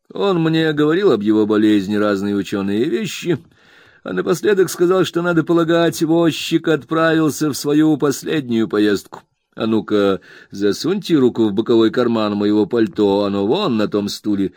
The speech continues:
кажется, письмо там. Нашли? Нашел. Прекрасно. Письмо было от Пегати. Короткое и написанное менее разборчиво, чем обычно.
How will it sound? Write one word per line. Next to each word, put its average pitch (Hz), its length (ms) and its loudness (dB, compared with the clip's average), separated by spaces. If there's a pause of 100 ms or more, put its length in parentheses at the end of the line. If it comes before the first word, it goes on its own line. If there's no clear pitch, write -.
кажется, 101 300 -8
письмо 113 500 -4
там. 104 380 -4 (160)
Нашли? 214 500 -4 (540)
Нашел. 110 560 0 (360)
Прекрасно. 101 840 -4 (1500)
Письмо 113 600 -6
было 180 320 -4
от - 180 -14
Пегати. 104 680 -6 (840)
Короткое 175 800 0
и - 160 -10
написанное 92 540 -6
менее 160 340 -6
разборчиво, 131 680 -6
чем 113 180 -14
обычно. 95 600 -8